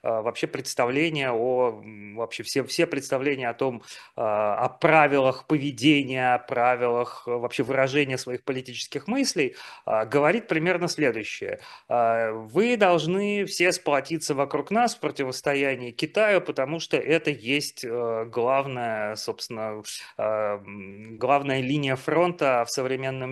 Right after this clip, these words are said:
мире и залог, э, э, сохранения Запада, э, такого, каким он есть". Дальше понятно, что можно тут внутриамериканский спор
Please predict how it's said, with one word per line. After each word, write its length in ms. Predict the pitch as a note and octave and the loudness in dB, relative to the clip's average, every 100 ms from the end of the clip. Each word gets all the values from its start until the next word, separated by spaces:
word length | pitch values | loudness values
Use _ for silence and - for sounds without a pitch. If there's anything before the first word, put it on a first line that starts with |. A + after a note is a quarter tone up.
| D3+ | -2
мире 400 | G#3 F#3+ D3 A#2 | 0 2 2 0
и 300 | A#2+ C#3+ D3+ | -4 -2 -2
залог, 600 | A#2+ A#2+ B2 E3 D#3+ - | 2 2 4 4 2 -4
э, 380 | A#2 G#2+ G#2+ G#2 G#2 - - - | -4 -2 -2 -4 -6 -16 -14 -6
э, 280 | G2+ G2+ G#2 | -2 0 0
сохранения 720 | B2+ - A#2 B2+ C#3 C3 A#2 | -2 0 0 0 -4 -2 -2
Запада, 1160 | A2+ C3+ C#3+ C3 A2 A#2 G#2+ G#2 G#2 G#2 G#2 G#2 G#2+ | 2 2 2 0 2 2 2 0 0 -2 -4 -8 -8
э, 40 | |
такого, 400 | - A#2 E3+ D#3 | -6 2 4 4
каким 420 | D3 B2 - D#3 D3+ | 2 -2 -2 0 2
он 100 | D3+ | 2
есть". 340 | D#3 A3 D3 | 4 4 4
Дальше 280 | C#3+ D3 - | 0 0 -4
понятно, 320 | B2+ B2+ A#2 | -6 -4 -4
что 120 | - A#2 | -6 -6
можно 300 | A2+ A2+ G2+ | -8 -10 -14
тут 220 | G#2 - | -18 -10
внутриамериканский 840 | B2 A2+ A#2 B2 B2 C3 A2 - - | -8 -4 -4 -2 -2 -2 -2 -6 -12
спор 320 | - G#2+ | -8 -8